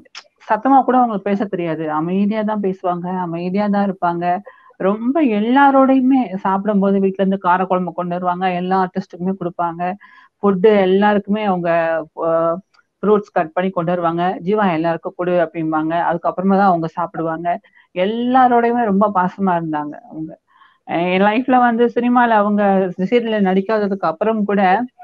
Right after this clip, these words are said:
அந்த artist கேட்டாங்க, "ஜீவா, அவங்க கிட்ட ஒர்க் பண்றியா?" "என் friend தான்" அப்படின்னு சொல்லிட்டு நிறைய ஆர்டிஸ்ட் அனுப்பிச்சு வச்சாங்க. திரும்ப நான் கொஞ்சம் நடிக்க ஆரம்பிச்சதுக்கு அப்புறம் ஸ்கிரீன்ல பார்த்துட்டு,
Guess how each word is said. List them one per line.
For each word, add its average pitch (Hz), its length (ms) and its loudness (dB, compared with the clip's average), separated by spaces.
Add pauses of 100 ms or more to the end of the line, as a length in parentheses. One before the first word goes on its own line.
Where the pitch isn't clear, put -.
அந்த 208 260 4
artist 226 480 -2
கேட்டாங்க, 196 340 0
"ஜீவா, 185 240 0
அவங்க 180 200 2
கிட்ட 196 180 -2
ஒர்க் 196 240 0
பண்றியா?" 208 360 0
"என் 180 140 -2
friend 202 340 0
தான்" 208 160 0
அப்படின்னு 185 220 -2
சொல்லிட்டு 180 340 -4
நிறைய 190 300 0 (260)
ஆர்டிஸ்ட் 196 500 -6
அனுப்பிச்சு 165 380 -4
வச்சாங்க. 156 400 -6 (580)
திரும்ப 277 420 4
நான் 220 360 2
கொஞ்சம் 202 240 0
நடிக்க 220 300 2
ஆரம்பிச்சதுக்கு 196 480 0
அப்புறம் 214 340 -4
ஸ்கிரீன்ல 220 500 -2
பார்த்துட்டு, 185 360 -2